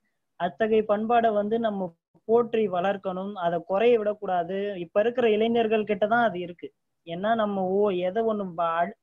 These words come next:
அழிக்கிறதும் இளைஞர்களாலதான் முடியும், ஆக்குறதும் இளைஞர்களாலதான் முடியும்.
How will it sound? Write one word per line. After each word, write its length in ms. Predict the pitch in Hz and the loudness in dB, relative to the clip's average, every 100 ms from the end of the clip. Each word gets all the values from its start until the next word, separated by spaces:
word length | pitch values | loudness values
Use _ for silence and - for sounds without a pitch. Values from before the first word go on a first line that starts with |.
| _ _ _ 165 | _ _ _ 0
அழிக்கிறதும் 580 | 208 269 - 262 254 240 | 0 0 -2 -2 0 0
இளைஞர்களாலதான் 760 | 233 233 220 208 202 202 208 | 0 0 -2 0 0 0 -2
முடியும், 300 | 190 190 220 | -4 -2 -2
ஆக்குறதும் 600 | 175 202 202 208 196 196 | 0 0 0 -2 -2 -4
இளைஞர்களாலதான் 800 | 180 180 180 160 156 151 151 151 | -6 -6 -6 -4 -4 -4 -4 -6
முடியும். 260 | 147 127 | -8 -14